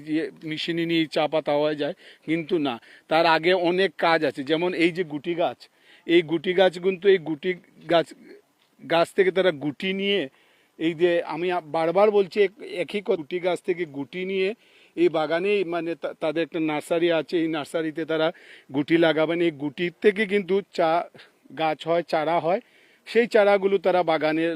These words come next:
লাগান। এই বাগানে লাগানোর পর এই গাছগুলো বড় হয়, তারপর চার জন্য পাতা ছিঁড়া হয়। সর্বমোট তারা পাঁচ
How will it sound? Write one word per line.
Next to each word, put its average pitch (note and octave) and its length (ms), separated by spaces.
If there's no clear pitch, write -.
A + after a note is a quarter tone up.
লাগান। D#3 260
এই F3+ 60
বাগানে F#3 320
লাগানোর F#3 420
পর G3+ 140
এই F#3+ 120
গাছগুলো F3 380
বড় E3 160
হয়, G3+ 160
তারপর E3 360
চার F#3+ 200
জন্য F#3+ 140
পাতা D#3+ 240
ছিঁড়া C#3 320
হয়। A#2+ 160
সর্বমোট F#3 420
তারা F#3 200
পাঁচ F3 140